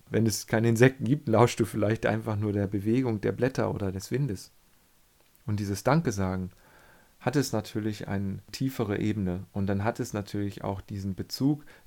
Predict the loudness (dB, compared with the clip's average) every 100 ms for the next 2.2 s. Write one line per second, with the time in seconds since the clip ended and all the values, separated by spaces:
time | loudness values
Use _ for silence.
0 | -14 -8 2 2 2 -4 -4 -6 -6 -6
1 | -6 -4 -6 -8 -8 -6 -4 -4 -4 -4
2 | -2 -4